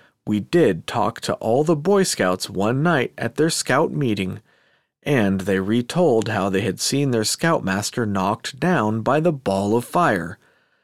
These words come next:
The night before, we had gone out to the area of the sighting and, under approximately the same lighting conditions as existed on the night of the sighting, had reenacted the scene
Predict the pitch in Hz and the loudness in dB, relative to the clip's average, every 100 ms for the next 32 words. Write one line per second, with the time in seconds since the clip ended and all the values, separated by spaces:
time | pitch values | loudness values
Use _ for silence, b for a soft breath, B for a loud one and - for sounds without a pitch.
0 | _ _ _ _ - 90 95 107 - 104 | _ _ _ _ -6 -2 0 0 -2 -6
1 | - 175 107 113 127 b b _ 113 98 | 0 2 4 2 -4 b b _ 0 0
2 | - 107 131 185 127 95 - 107 - 170 | 0 2 4 4 2 0 0 -2 0 2
3 | 117 98 98 - 107 98 95 - 139 101 | 2 2 0 0 -4 -4 -4 0 0 2
4 | 92 87 143 123 92 113 - b b b | 0 -2 -2 0 0 -2 -6 b b b
5 | - 95 95 85 - 95 123 - 90 85 | -6 -2 -2 -4 -2 0 0 0 -4 -4
6 | 104 107 98 - - 95 104 104 90 98 | -2 -2 -2 -2 -2 0 0 0 0 0
7 | 117 139 147 156 196 - 101 113 127 - | 0 -2 -2 0 2 0 -2 -2 -4 -4
8 | 101 101 92 101 120 - 92 - 92 92 | -2 -2 -4 0 0 0 -2 -2 -2 -2
9 | 90 98 110 123 139 135 165 143 107 104 | -2 0 0 0 0 0 0 2 0 -2
10 | b b b b b - 107 104 127 185 | b b b b b -6 -4 0 2 4
11 | 175 104 123 160 156 180 - 113 87 - | 4 2 0 0 0 0 0 -2 -2 -6